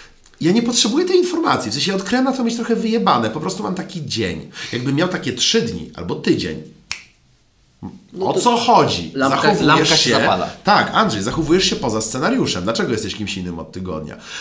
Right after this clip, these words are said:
Speaker 1: Ale jak ja mam takie, wiesz, pojedyncze rzeczy, tak sobie myślę, że to byłaby bardzo fajna rzecz. I właśnie znowu, to jest taka rzecz, która nie, nie jest trochę normalizowana, bo żyjemy w takim, y, czasie, że wszystko musi mieć jakąś metkę. Musisz mieć koniecznie szufladkę. Od razu, w sensie, nie wiem, masz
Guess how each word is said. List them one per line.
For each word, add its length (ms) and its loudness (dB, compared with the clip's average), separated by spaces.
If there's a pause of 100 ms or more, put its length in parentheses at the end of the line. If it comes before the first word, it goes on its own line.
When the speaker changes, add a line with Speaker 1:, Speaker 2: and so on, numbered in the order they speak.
(140)
Speaker 1:
Ale 140 2
jak 100 0
ja 60 0
mam 120 2
takie, 220 -4
wiesz, 280 2
pojedyncze 480 0
rzeczy, 240 -2
tak 140 -4
sobie 180 -2
myślę, 220 -2
że 60 -6
to 60 -2
byłaby 220 -2
bardzo 280 0
fajna 340 -2
rzecz. 120 -4
I 40 -6
właśnie 220 -2
znowu, 200 2
to 40 -2
jest 120 -10
taka 160 -2
rzecz, 100 0
która 160 -2
nie, 140 -2
nie 140 -4
jest 100 -2
trochę 180 -4
normalizowana, 840 -2 (460)
bo 260 0
żyjemy 240 2
w 40 -2
takim, 560 -4
y, 380 -4
czasie, 640 -2 (120)
że 120 -6
wszystko 260 -2
musi 220 -2
mieć 100 -6
jakąś 380 -6
metkę. 320 -2
Musisz 280 -6
mieć 120 -6
koniecznie 400 -6
szufladkę. 540 -6 (1160)
Od 100 -2
razu, 240 2
w 60 -6
sensie, 180 -4 (280)
nie 160 -4
wiem, 100 -4
masz 180 -4